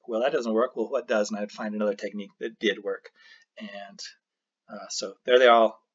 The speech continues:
are in Heal Your Emotions, also on Amazon.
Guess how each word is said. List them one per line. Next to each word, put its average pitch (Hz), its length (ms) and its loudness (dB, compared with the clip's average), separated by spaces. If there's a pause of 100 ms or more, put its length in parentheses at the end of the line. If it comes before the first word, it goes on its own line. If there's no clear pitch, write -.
(120)
are 135 340 4
in 101 160 -14
Heal 110 160 -6
Your 107 120 -2
Emotions, 135 500 -4
also 104 340 -4
on 104 80 -12
Amazon. 131 640 -6